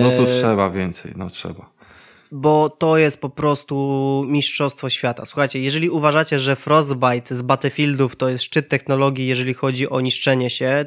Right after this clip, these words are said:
Speaker 2: to gówno widzieliście, bo to, co oni zrobili z destrukcją i niszczeniem się samochodów, to nie widziałem w żadnej grze, tak naprawdę. E, zacznijmy od tego jeszcze, że każdy samochód prowadzi się inaczej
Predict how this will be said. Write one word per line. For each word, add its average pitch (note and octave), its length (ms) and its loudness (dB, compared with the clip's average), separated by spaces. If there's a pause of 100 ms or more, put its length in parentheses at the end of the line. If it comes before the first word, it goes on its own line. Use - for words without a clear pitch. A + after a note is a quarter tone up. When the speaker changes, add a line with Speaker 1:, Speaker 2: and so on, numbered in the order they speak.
Speaker 2:
to C3+ 160 0
gówno C#3 320 0
widzieliście, C3 580 -4
bo A#2+ 300 -2 (680)
to, F#3 180 4
co G3+ 160 -2
oni D3+ 180 2
zrobili C#3+ 580 -2
z C3 300 -12
destrukcją C#3 840 -2
i C3+ 180 -6
niszczeniem C#3 480 0
się B2+ 140 -6
samochodów, C#3 760 0
to G#3 460 2
nie F#3 200 0
widziałem F3 380 2
w C#3+ 40 0
żadnej C3+ 380 0
grze, A#2 340 -8
tak A#2 180 -6
naprawdę. B2+ 500 -4 (480)
E, C3 460 0
zacznijmy G3+ 340 2
od F#3 120 -4
tego F3 200 0
jeszcze, E3 560 0
że D3 440 0
każdy F#3 300 0
samochód E3 560 -2
prowadzi D3 380 -2
się - 160 -4
inaczej D3 960 -2